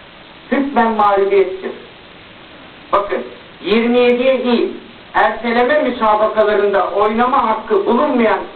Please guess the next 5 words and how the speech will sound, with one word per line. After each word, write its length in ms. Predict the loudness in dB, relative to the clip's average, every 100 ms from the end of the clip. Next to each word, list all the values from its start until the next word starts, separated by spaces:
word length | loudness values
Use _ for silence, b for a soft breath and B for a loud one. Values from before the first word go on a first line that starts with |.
| -20 -20 -20 -6
futbolcuların 720 | -4 -2 0 -2 0 0 0
oynaması 800 | 2 0 0 0 0 -2 0 -2 -2 -16 -20 -20 -20 -20 -18 -2
hükmen 480 | 0 0 -2 -2 0
mağlubiyettir. 720 | 0 0 0 0 -2 -4 -8 -10 -12 -20 -20 -20 -20 -20 -20 -16 -2
Dönüyorum 600 | -2 2 0 2 0 -2